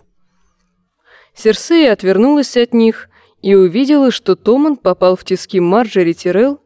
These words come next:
и её бабки. Королева шипов из-за её малого роста она в первый миг тоже приняла за ребёнка. Спеша освободить сына из цепких розовых кустов, она оказалась лицом к лицу с дядей.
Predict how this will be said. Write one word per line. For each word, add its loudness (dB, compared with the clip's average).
и -2
её 0
бабки. -6
Королева 0
шипов -8
из-за -2
её 2
малого 2
роста -2
она 0
в -10
первый -2
миг -2
тоже -2
приняла -4
за -4
ребёнка. -4
Спеша -4
освободить -2
сына 0
из -4
цепких -4
розовых -2
кустов, -6
она 0
оказалась -2
лицом -2
к -10
лицу -4
с -4
дядей. -4